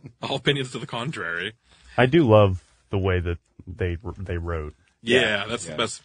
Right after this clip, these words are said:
Speaker 1: best thing when you're reading some of these older newspaper articles. Here's a, uh,
Speaker 2: You just told a tale of a guy that lost his hat and then got it back.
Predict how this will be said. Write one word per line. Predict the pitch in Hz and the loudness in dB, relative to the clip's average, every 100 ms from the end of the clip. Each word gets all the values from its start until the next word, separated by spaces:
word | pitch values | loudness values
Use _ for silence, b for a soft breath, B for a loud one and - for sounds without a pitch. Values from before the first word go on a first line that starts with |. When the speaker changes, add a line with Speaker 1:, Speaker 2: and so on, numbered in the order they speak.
| _ | _
Speaker 1:
best | 117 107 - - | -4 -2 -8 -6
thing | 113 101 | -6 -6
when | 101 | -8
you're | 98 | -8
reading | 104 98 | -8 -8
some | 92 104 | -10 -12
of | 95 | -12
these | 92 | -12
older | 98 98 95 87 - | -12 -10 -10 -12 -10
newspaper | 107 101 104 95 | -8 -4 -6 -4
articles. | 95 95 87 87 | -6 -8 -12 -8
Here's | 127 120 | -4 -4
a, | 110 107 104 | -4 -6 -6
uh, | 98 95 | -6 -6
Speaker 2:
You | 139 | -6
just | 147 - | -8 -2
told | 147 | 0
a | 104 | 0
tale | - 131 123 | 2 2 2
of | 98 | 2
a | 95 | -2
guy | 85 - 104 113 | -4 0 2 4
that | 101 | 2
lost | 101 107 104 | 2 0 -2
his | 92 | -2
hat | 113 113 | 0 0
and | 98 | 0
then | 95 | 0
got | 98 | 0
it | 87 | -2
back. | - 104 85 | -2 -2 -4